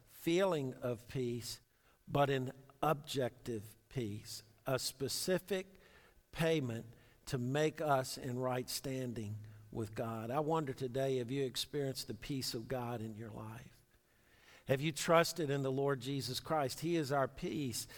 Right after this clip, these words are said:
We, we just got through the Christmas season. He's the Prince of Peace. Uh, there's no peace, really,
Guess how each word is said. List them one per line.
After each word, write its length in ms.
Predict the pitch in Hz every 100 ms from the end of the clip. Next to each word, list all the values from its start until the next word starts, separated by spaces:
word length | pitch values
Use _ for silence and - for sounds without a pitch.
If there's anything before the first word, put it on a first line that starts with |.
| - -
We, 180 | 151 165
we 200 | 156 156
just 220 | 156 -
got 240 | 170 151
through 140 | 165 143
the 80 |
Christmas 500 | 135 175 180 - 185
season. 460 | - 170 147 123 135
He's 260 | 151 156 131
the 100 | 139
Prince 460 | - 170 175 -
of 180 | 180 131
Peace. 600 | 156 135 113 127 - - - - - - -
Uh, 160 | 156
there's 300 | 139 170 156
no 180 | 156 175
peace, 500 | 165 - 190 208 -
really, 420 | 147 170 208 175